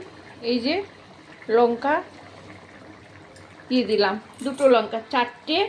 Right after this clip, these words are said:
বেটে দিয়েছি আর দুটো ওপর দিয়ে দিয়ে দিলাম। হ্যাঁ, দেখুন, হয়ে গেল কিন্তু আমার রান্না। হ্যাঁ, এটা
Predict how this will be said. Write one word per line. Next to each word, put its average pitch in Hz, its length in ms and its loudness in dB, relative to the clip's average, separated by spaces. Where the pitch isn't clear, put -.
বেটে 262 320 2
দিয়েছি 311 360 0
আর 240 80 0
দুটো 269 200 0
ওপর 254 200 -2
দিয়ে 349 160 2
দিয়ে 233 220 0
দিলাম। 196 260 -6
হ্যাঁ, 370 180 -6
দেখুন, 196 280 -6
হয়ে 381 240 4
গেল 294 140 8
কিন্তু 220 220 -6
আমার 226 240 0
রান্না। 202 280 0
হ্যাঁ, 403 160 -4
এটা 277 200 2